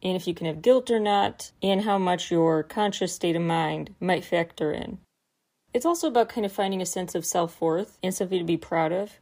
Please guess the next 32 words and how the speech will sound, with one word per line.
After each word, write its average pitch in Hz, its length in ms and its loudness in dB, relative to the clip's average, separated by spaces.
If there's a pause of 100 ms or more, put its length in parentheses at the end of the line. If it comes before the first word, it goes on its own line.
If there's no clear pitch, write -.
Young-gun 233 560 4
is 180 440 2
an 185 120 -2
obsessive 185 580 -2
radio 165 420 2
listener, 160 640 -6
'cause 226 160 0
she 196 140 -2
thinks 330 500 0
the - 160 -2
radio 220 320 6
gives 190 280 2
her 185 120 0
a 170 60 0
tutorial, 165 880 0
lessons 185 480 0
on 175 100 0
how 190 140 -2
to 170 100 2
be 165 140 2
a 165 40 4
better 185 300 2
cyborg. 165 800 -4
She - 100 -8
wants 208 160 2
to 185 80 -8
be 180 80 -2
the 170 80 -2
best 170 260 -2
she 156 120 -6
can 160 200 -8
be. 185 380 -2